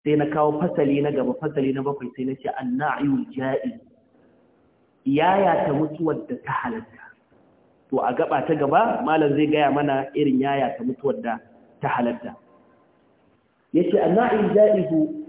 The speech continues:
wa yajuzu i'lanul wafa idza lam yaqtarib bihi ma yushbihu na'yul jahili. وقد يجب ذلك إذا لم يكن عنده من يقوم بحقه من الغسل والتكفين والصلاة عليه،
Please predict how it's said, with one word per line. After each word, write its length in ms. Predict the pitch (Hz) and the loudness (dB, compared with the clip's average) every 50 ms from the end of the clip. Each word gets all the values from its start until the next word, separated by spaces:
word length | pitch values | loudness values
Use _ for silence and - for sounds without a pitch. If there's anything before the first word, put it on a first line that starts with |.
| - - | -2 2
wa 100 | 165 175 | 4 6
yajuzu 460 | 180 180 170 202 240 226 220 202 180 - 180 | 6 6 4 4 2 4 4 2 4 4 4
i'lanul 680 | 175 180 175 165 160 160 165 190 214 208 208 196 170 156 | 4 4 2 2 4 6 6 6 6 6 6 4 4 4
wafa 400 | 147 135 135 - 156 135 123 - - - - - - - - _ _ _ _ _ _ _ - - | 4 4 4 2 2 0 0 -2 -8 -12 -16 -20 -20 -20 -20 _ _ _ _ _ _ _ -4 -2
idza 240 | 151 156 175 180 185 | 2 4 4 6 6
lam 200 | 185 175 180 180 | 4 4 4 2
yaqtarib 500 | 185 185 - - 160 151 160 170 156 - | 2 0 0 0 2 2 2 2 0 0
bihi 240 | 143 139 131 143 143 | 0 0 0 0 0
ma 120 | 139 147 156 | 2 2 2
yushbihu 400 | 147 135 - - 139 127 117 120 | 0 -2 -4 -6 -6 -6 -4 -2
na'yul 400 | 123 131 - - 123 113 113 113 | -2 -2 -2 -2 -4 -6 -6 -8
jahili. 320 | 113 104 101 101 104 107 95 - - - - _ _ _ _ _ _ _ _ _ _ _ _ _ _ _ _ _ _ _ _ _ - - _ _ _ _ - 127 | -12 -14 -16 -18 -18 -18 -18 -20 -20 -20 -20 _ _ _ _ _ _ _ _ _ _ _ _ _ _ _ _ _ _ _ _ _ -20 -20 _ _ _ _ -8 -6
وقد 200 | 127 151 165 180 | 0 2 4 6
يجب 360 | 220 240 214 214 208 196 190 180 | 6 6 4 4 2 2 4 6
ذلك 320 | 190 196 196 196 190 190 196 | 6 6 6 6 4 2 2
إذا 460 | 185 - 170 160 160 160 156 156 175 | 2 2 2 4 4 4 6 4 4
لم 120 | 175 175 | 4 2
يكن 260 | 165 156 - 175 165 160 | 2 0 0 -2 -4 -2
عنده 400 | - 170 175 165 - 151 135 139 147 143 | -2 -2 -2 0 0 0 0 0 0 0
من 200 | 151 156 160 147 | 0 0 0 0
يقوم 380 | 135 - - 160 156 151 139 | -2 -2 -2 -2 -2 -2 -2
بحقه 480 | 127 123 - - 147 - - - 127 131 | -4 -6 -6 -8 -10 -10 -10 -12 -10 -8
من 240 | 139 135 131 123 120 | -8 -6 -6 -6 -6
الغسل 400 | 117 113 117 143 127 - - 123 120 | -6 -8 -8 -10 -10 -10 -6 -6 -6
والتكفين 640 | 117 - - - 123 - _ - 143 143 135 131 123 | -6 -8 -12 -20 -20 -20 _ -10 -8 -6 -6 -4 -6
والصلاة 480 | 120 117 - - 113 113 131 143 143 - 135 | -6 -8 -10 -6 -4 0 0 0 0 0 -2
عليه، 320 | - - 131 156 160 - | -2 0 0 0 0 -2